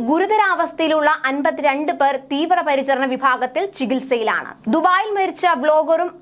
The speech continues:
ആൽബം താരവുമായ ഇരുപത് വയസ്സുകാരി റിഫ മെഹ്നുവിന്റെ മൃതദേഹം വ്യാഴാഴ്ച പുലർച്ചെ നാട്ടിലെത്തിക്കും. ബുധനാഴ്ച രാത്രി പതിനൊന്നിന് ഷാർജയിൽ നിന്ന് കോഴിക്കോട്ടേക്ക് പോകുന്ന വിമാനത്തിലാണ് മൃതദേഹം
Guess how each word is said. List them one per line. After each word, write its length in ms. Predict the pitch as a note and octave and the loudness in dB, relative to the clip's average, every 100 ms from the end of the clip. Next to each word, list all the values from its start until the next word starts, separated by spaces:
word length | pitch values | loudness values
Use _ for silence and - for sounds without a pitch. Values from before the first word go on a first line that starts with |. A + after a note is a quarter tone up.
| C4+ | 2
ആൽബം 300 | D4+ C4+ E4 E4+ D4+ | 2 -2 -4 0 0
താരവുമായ 720 | D4 D4+ D#4 D4 D4 D4 E4 C#4 | 2 2 2 2 2 0 -2 -6
ഇരുപത് 240 | C#4 D4+ D#4 | -4 -2 2
വയസ്സുകാരി 680 | D4+ C#4+ C#4+ C#4+ C#4+ C#4 F4+ - - - - C#4 | 0 0 -4 2 2 0 -6 -12 -20 -20 -4 -4
റിഫ 160 | C#4 F4+ D#4 C#4+ | 2 2 2 -4
മെഹ്നുവിന്റെ 580 | D4 D4+ D#4 D4+ D4+ D4+ D4 C4+ | -4 -4 -2 0 2 2 0 -2
മൃതദേഹം 580 | C#4 D#4 E4 D#4+ A3 - _ _ _ | 0 0 0 -2 -6 -6 _ _ _
വ്യാഴാഴ്ച 560 | C4+ D4 D4+ E4 F4+ F#4 D#4+ | 2 2 2 0 -2 -4 -2
പുലർച്ചെ 420 | D#4 D4+ D#4 F4 F4 | -2 -2 0 0 2
നാട്ടിലെത്തിക്കും. 720 | D#4 D4 D4 B3 A#3+ - G3 D3 - - B3+ | 0 -2 -4 -8 -8 -10 -10 -10 -20 -6 0
ബുധനാഴ്ച 480 | B3+ D#4 D#4+ D#4+ E4 D#4 | 2 2 0 0 0 2
രാത്രി 320 | D4+ D4+ D#4+ E4 | 0 -2 -6 -2
പതിനൊന്നിന് 520 | D4+ C#4 D#4 D#4 D#4 D#4 D#4 | -2 0 -4 -2 0 -2 0
ഷാർജയിൽ 520 | D4+ D4 D4+ E4 F4 E4+ | 0 2 0 -4 -6 -4
നിന്ന് 200 | D#4 D#4 D#4+ | 0 0 2
കോഴിക്കോട്ടേക്ക് 760 | D4+ D4+ D4+ D#4 D#4 D#4 D#4 C#4+ | 0 0 0 -2 0 -4 -6 0
പോകുന്ന 340 | D4+ D4+ D4+ D4 | 0 2 0 -2
വിമാനത്തിലാണ് 720 | C#4+ D4+ D#4 D#4+ D#4+ D4+ D4+ F#4 - _ - _ B3+ | 0 0 0 -2 -2 0 0 -2 -6 _ -20 _ -2
മൃതദേഹം 520 | D4+ D#4+ E4+ E4 | 0 2 0 -2